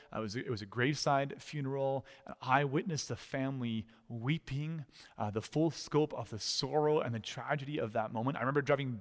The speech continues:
back to the orphanage where we were staying in the back of a pickup truck and just not being very troubled by it. I mean, sure, I had a, a sort of pity, I think, for, for those around me, but not a depth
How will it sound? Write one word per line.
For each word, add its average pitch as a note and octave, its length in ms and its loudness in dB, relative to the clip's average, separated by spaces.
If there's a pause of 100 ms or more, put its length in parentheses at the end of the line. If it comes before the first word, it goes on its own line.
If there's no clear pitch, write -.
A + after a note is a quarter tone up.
back D#3 400 8 (240)
to C3+ 60 -4
the C3+ 100 4
orphanage C3 420 4
where B2 60 0
we B2 80 0
were C3+ 80 2
staying C3+ 440 0
in B2+ 60 -2
the A2 80 -2
back B2+ 260 2
of B2+ 80 -10
a A#2 60 0
pickup D3 300 -4
truck - 320 0 (540)
and C3+ 120 6
just - 240 0
not A3 260 0
being A#3 200 2
very G#3 200 0
troubled E3 400 2
by G#2+ 160 -6
it. E2+ 220 -16 (1000)
I F#3+ 60 10
mean, A3 100 12
sure, A#3+ 260 10
I A3 140 12
had A#3+ 140 6
a, A3+ 160 8
a F3+ 60 6
sort F3+ 300 4
of E3+ 120 2
pity, C#3+ 300 4
I C#3 100 2
think, D3+ 260 -2
for, C#3+ 120 -4 (240)
for D3 120 2
those C#3+ 260 10
around C#3+ 200 2
me, C#3 100 -4
but F3 120 6
not F#3+ 400 4 (320)
a D3+ 80 10
depth C#3+ 480 4